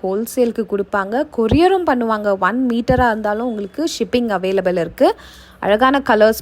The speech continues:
பாருங்க. இதெல்லாம் பிளெயின் ஆர்கான்சா. எயிட்டி to ஹண்ட்ரட் ருப்பீஸ்க்குள்ளாரியே கிடைக்கக்கூடிய பியூட்டிஃபுல்லான ஃபேப்ரிக்ஸ் இதெல்லாம். ரொம்ப அழகா இருக்கு பாருங்க. So நெக்ஸ்ட் வெரைட்டி பாத்தீங்கன்னா டி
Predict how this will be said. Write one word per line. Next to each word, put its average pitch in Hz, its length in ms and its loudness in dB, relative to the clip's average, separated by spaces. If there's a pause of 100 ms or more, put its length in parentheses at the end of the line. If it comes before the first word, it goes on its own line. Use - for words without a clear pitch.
பாருங்க. 208 280 0
இதெல்லாம் 202 260 0 (100)
பிளெயின் 233 380 0
ஆர்கான்சா. 202 520 -2 (220)
எயிட்டி 277 340 2
to 381 60 2 (160)
ஹண்ட்ரட் 240 400 2
ருப்பீஸ்க்குள்ளாரியே 226 760 0
கிடைக்கக்கூடிய 202 520 -4 (200)
பியூட்டிஃபுல்லான 240 800 0
ஃபேப்ரிக்ஸ் 185 580 -4
இதெல்லாம். 185 340 -4 (1000)
ரொம்ப 214 200 -2
அழகா 185 300 2
இருக்கு - 220 -10
பாருங்க. 175 240 -6 (520)
So 262 160 4
நெக்ஸ்ட் 302 240 0
வெரைட்டி 285 300 4 (100)
பாத்தீங்கன்னா 254 400 0 (140)
டி 240 100 2